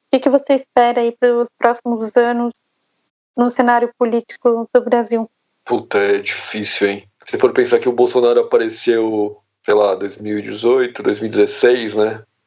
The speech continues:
Speaker 2: Eu acho que a esquerda precisa decidir o que ela quer e se resolver, enfim. É óbvio que não vai <laughs> se resolver, mas, mas eu acho que primeiro precisa passar pra esque-, pela esquerda, eh, decidir o que ela quer, o que o,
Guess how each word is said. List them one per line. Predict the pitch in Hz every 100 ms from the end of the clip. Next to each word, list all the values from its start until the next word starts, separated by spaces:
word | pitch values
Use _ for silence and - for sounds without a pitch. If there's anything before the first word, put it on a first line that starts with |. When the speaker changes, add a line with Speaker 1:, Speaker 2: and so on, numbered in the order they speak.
| _ -
Speaker 2:
Eu | 110
acho | -
que | 117
a |
esquerda | - 127 131 123
precisa | - 127 113 123 117 110 107 104 101 - _ _
decidir | - 107 117 107 113
o | 113
que | 110
ela | 107
quer | 107 113 110 117 123 - _ _
e | 104 101 104 -
se | 101
resolver, | 95 98 98 90 95 104 101 85 - -
enfim. | - 87 85 _ -
É |
óbvio | 107 117
que | -
não | 104
vai | 117
<laughs> |
se | -
resolver, | 127 117 104 110
mas, | 98 92 - - - - - - - -
mas | 95 95
eu | 98
acho | 101 -
que | - _ -
primeiro | 110 110 -
precisa | - 120
passar | 117 113
pra | 104 110
esque-, | - -
pela | 110 107
esquerda, | - 120 110 107
eh, | 107 104 104 98
decidir | 104 110 101 110 107
o | 101
que | -
ela | 104 104
quer, | - 117 127 147 147
o | 123
que | - 117
o, | 110